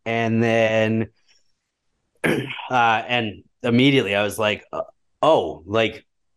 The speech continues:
ag-, it was again one of those, like, I know I'm good. Like, he was, it was a good match back for me because Mars is talented as all hell, and so he was able to carry me. Like,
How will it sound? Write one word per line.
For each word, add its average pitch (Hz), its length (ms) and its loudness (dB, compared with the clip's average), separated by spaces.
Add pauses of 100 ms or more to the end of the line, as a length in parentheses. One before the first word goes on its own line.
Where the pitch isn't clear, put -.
(280)
ag-, 127 220 -4
it 131 140 2
was 127 160 2
again 123 280 0
one 113 140 0
of 107 60 -2
those, 104 240 -2
like, 107 160 0
I 107 100 0
know 123 180 2
I'm 120 140 0
good. 113 220 0
Like, 120 160 -2
he - 320 0
was, 202 160 4
it 160 80 4
was 151 100 4
a 143 40 -2
good 143 280 0
match 143 360 -2
back 123 400 -2
for 110 100 -2
me 127 420 0
because 104 380 -4
Mars 104 320 0
is 90 120 -14
talented 113 480 -4
as 85 120 -6
all 107 200 2
hell, 147 440 -2 (400)
and 110 440 -4
so - 160 -2
he 107 180 -2
was 123 140 -2
able 123 220 0
to 113 100 -10
carry 156 380 0
me. 123 240 0
Like, 110 220 -2